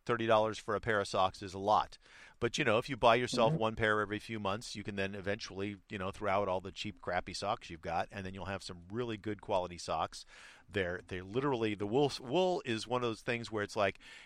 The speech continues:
Speaker 1: in the summer, it breathes and it's comfortable. In the wo-, in the winter, it's warm and it's comfortable. It's just, you know,
Speaker 2: Yeah.
Speaker 1: uh, it's the right, right, uh, way to make a sock, I think.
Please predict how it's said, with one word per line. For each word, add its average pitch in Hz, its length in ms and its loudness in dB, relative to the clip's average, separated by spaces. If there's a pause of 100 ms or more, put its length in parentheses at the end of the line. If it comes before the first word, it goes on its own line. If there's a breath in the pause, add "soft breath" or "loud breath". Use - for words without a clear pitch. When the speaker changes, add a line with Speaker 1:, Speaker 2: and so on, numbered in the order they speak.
(120)
Speaker 1:
in 120 140 0
the 107 80 -2
summer, 151 380 4
it 104 180 -4
breathes 117 460 -4
and 101 80 -6
it's 92 120 -10
comfortable. 104 600 -4
In 98 180 -10
the 95 80 -6
wo-, 101 220 -4
in 104 160 -8
the 95 80 -8
winter, 104 360 -6
it's 87 160 -12
warm 98 360 -6
and 85 100 -10
it's 82 120 -12
comfortable. 95 580 -6 (420 soft breath)
It's 98 300 -4
just, 92 260 -8
you 101 120 -8
know, 85 180 -8 (120)
Speaker 2:
Yeah. 123 160 -8
Speaker 1:
uh, 85 280 -2 (100)
it's 104 200 -12
the 104 100 -6
right, 110 320 2 (800)
right, 107 380 0
uh, 92 360 2 (680)
way 107 180 -2
to 95 80 -6
make 95 180 -6
a - 60 -14
sock, 92 340 0
I 80 80 -6
think. - 320 -16